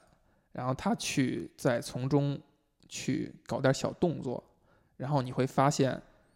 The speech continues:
剧集演的这两个姐妹确实有反目的可能性。一个简单的情节就是小指头跟，呃，Sansa 摇耳边风，就是说啊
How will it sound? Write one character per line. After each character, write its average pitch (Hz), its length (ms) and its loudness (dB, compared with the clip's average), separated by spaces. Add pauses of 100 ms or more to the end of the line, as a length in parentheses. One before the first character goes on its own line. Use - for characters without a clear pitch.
(140)
剧 165 180 2
集 147 260 0
演 123 260 4
的 123 100 -4
这 147 180 4
两 - 240 -6
个 131 200 0 (100)
姐 120 180 -2
妹 127 200 -2
确 - 200 2
实 147 120 4
有 151 100 8
反 - 260 -2
目 135 220 0
的 127 80 -4
可 - 180 -10
能 - 160 -14
性。 - 160 -10 (680)
一 143 100 4
个 165 80 8
简 - 220 0
单 143 160 6
的 151 60 6
情 135 260 -6
节 123 160 -2
就 131 140 -2
是 - 200 -6 (360)
小 - 440 4
指 147 120 6
头 127 160 0
跟， 139 260 4 (400)
呃， 117 300 0
Sansa 135 400 2
摇 123 160 2
耳 117 200 0
边 120 240 0
风， 131 300 -6
就 120 160 -4
是 - 60 -10
说 127 160 0 (160)
啊 120 180 -4